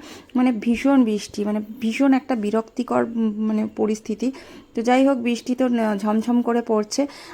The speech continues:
আর এই অনুষ্ঠানে সব রান্নাবান্না হবে করে, উম, ছাদে, সেটা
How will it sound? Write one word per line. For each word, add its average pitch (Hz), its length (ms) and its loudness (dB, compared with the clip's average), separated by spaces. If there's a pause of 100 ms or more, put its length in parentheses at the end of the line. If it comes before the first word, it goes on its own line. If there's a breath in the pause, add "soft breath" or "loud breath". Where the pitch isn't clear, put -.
(140)
আর 196 180 -2 (100)
এই 247 160 2
অনুষ্ঠানে 254 460 4
সব 269 180 -2
রান্নাবান্না 233 540 2
হবে 226 280 0
করে, 233 200 0
উম, 220 440 0
ছাদে, 220 360 -2
সেটা 233 300 -4